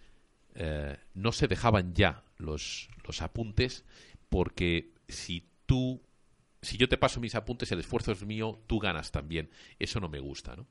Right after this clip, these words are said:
Cosa que yo he hecho toda la vida. Pero bueno, irme delineando entonces, vamos a ir dejando esas pildoritas.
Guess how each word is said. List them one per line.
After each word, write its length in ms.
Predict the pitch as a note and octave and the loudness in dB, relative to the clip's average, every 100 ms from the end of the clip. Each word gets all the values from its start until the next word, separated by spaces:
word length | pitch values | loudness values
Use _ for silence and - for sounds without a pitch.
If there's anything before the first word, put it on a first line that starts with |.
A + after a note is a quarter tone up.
| - | -10
Cosa 280 | F#2 G#2+ | -6 -6
que 140 | - D2 | -6 -8
yo 160 | E2+ | -4
he 40 | D#2+ | -6
hecho 240 | - G2+ - - - - - - | -6 -10 -10 -20 -20 -18 -18 -16
toda 180 | - E2 | 0 2
la 100 | E2+ | 4
vida. 160 | B2+ G#2+ | 2 2
Pero 140 | - | 4
bueno, 160 | A#2 F#2+ - - - - - - - _ - | 4 4 -2 -14 -14 -18 -20 -20 -20 _ -2
irme 240 | B2 C#3+ | 0 4
delineando 540 | D3+ C#3 B2+ C3 B2+ A#2 | 2 2 0 0 2 0
entonces, 360 | G#2+ B2 A2+ | 0 -2 0
vamos 240 | G2+ A#2 A#2 | 0 0 0
a 40 | |
ir 60 | A#2 | -2
dejando 260 | A2+ G#2 | -2 -4
esas 140 | G2 F#2+ | -4 -4
pildoritas. 800 | G2+ F2 D#2 C#2+ - B1+ - - | -4 -2 -4 -6 -6 -6 -6 -16